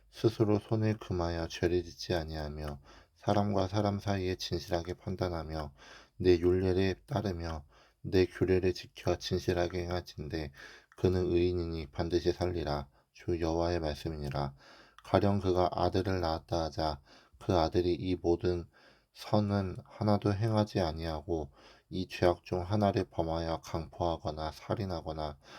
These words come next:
산 위에서 제물을 먹거나, 이웃의 아내를 더럽히거나, 가난하고 궁핍한 자를 학대하거나,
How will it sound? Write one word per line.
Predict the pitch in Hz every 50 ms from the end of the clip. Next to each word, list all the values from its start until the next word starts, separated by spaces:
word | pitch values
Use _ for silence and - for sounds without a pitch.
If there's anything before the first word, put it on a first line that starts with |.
| - - _ _
산 | - - - 113 113 107
위에서 | 92 87 87 87 - - 87 -
제물을 | - - 92 82 85 90 92 90
먹거나, | 82 76 69 - - 80 73 73 76 73 71 - - - - - - _ -
이웃의 | 90 92 95 95 92 - - 95
아내를 | 82 78 78 85 85 95 90
더럽히거나, | - - 78 76 78 76 - - - - - 80 71 73 76 73 71 - _ - - - - - _
가난하고 | - - 87 85 87 87 87 87 85 82 85 85 -
궁핍한 | - - 90 87 - - - - 92 90 87
자를 | 87 82 82 80 80 78 78 - 87 90 90 87 90
학대하거나, | - - - _ - 101 92 85 80 85 76 73 76 76 73 71